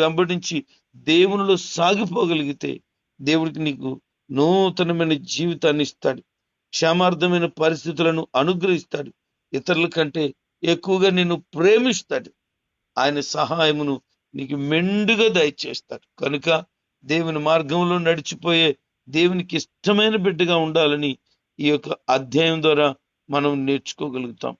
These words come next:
కనుక అటు విధంగా ప్రభులో ముందుకు సాగుతూ, దేవునికరమైన పరిస్థితులను కలిగి ఉండి, దైవ కృప అత్యధికంగా పొందుతూ, ఆయనలో ముందుకు కొనసాగిపోదుము గాక.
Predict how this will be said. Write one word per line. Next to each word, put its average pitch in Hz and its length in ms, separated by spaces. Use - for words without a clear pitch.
కనుక 143 260
అటు 147 220
విధంగా 156 360
ప్రభులో 156 360
ముందుకు 165 340
సాగుతూ, 175 480
దేవునికరమైన 180 720
పరిస్థితులను 185 640
కలిగి 226 440
ఉండి, 143 200
దైవ 151 320
కృప 185 420
అత్యధికంగా 156 720
పొందుతూ, 180 420
ఆయనలో 151 320
ముందుకు 147 480
కొనసాగిపోదుము 147 960
గాక. 135 400